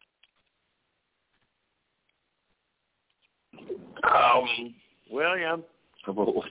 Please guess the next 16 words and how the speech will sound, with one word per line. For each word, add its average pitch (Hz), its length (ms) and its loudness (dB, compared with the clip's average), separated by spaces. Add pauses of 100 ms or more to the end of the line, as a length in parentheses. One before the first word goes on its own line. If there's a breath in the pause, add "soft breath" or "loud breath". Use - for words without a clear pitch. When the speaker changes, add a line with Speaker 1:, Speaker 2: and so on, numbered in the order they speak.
Speaker 1:
you're 92 120 -4
talking, - 360 0 (440)
I'm 104 180 0
here. 139 540 4
About 104 280 0
what 104 220 -2
you're 95 120 -8
talking 110 480 -4
about? 156 340 -2
Not 113 240 -2
really, 101 440 -4 (1700)
to - 60 -16
be 85 140 -10
honest 92 380 -6
with 78 140 -12
you. 98 160 -12